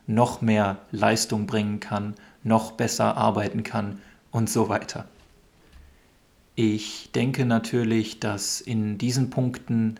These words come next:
Meditation auch hilft, aber auf der anderen Seite denke ich, dass ihr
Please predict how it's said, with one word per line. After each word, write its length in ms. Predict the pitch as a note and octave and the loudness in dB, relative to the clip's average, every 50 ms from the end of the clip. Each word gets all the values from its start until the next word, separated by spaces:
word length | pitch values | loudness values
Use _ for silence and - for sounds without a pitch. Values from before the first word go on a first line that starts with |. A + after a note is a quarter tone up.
| - _ _ | -14 _ _
Meditation 880 | A#2+ A2+ A2+ A2+ A2+ - A2+ G#2+ - - - A2 G#2+ A2 G#2+ - - - - | -2 0 0 0 -2 -4 -6 -4 -4 -4 -2 0 0 0 -2 -2 -6 -10 -10
auch 340 | - - A2+ A2+ A2 - - | -6 -2 -2 -2 -2 -4 -4
hilft, 600 | - C3 B2 C3+ E3+ G3 - - - - - - - - - - _ - - _ _ _ | 2 4 4 4 4 0 -4 -10 -14 -16 -18 -18 -20 -20 -20 -20 _ -20 -20 _ _ _
aber 580 | - A2 A#2 A#2+ A#2+ B2+ B2 B2+ B2 A#2+ A2+ A2+ | -2 0 0 2 2 0 0 0 0 -2 -2 -4
auf 140 | G#2+ - | -6 -4
der 180 | - A2 - - | -4 -4 -4 -2
anderen 380 | - C3 C3+ C#3 A#2 A#2+ A#2 A2+ | -2 0 0 0 0 0 0 0
Seite 580 | A2 A2 G#2+ G#2+ G2+ - - A2 G#2+ G#2 G#2 - - - _ _ _ _ _ _ _ _ _ _ _ _ _ _ _ _ _ _ _ - | 2 2 0 0 0 -2 -2 -4 -4 -4 -8 -12 -20 -20 _ _ _ _ _ _ _ _ _ _ _ _ _ _ _ _ _ _ _ 0
denke 280 | A#2 A2+ A2 - B2+ | 0 0 0 0 -2
ich, 440 | - A#2 G2+ G2+ G2 - - - - | -2 -2 -2 -2 -4 -6 -10 -10 -6
dass 800 | - G#2+ G2 G2 G2 G2 G2 - - - - - - - - - _ _ - - | -6 -4 -2 -2 -2 -2 -2 -4 -4 -2 -2 -2 -4 -6 -8 -12 _ _ -16 -12
ihr 520 | - G#2 G#2 G#2 G2+ G2+ G2+ G2+ G2+ G2+ | -6 -2 -2 0 0 0 0 -2 -4 -6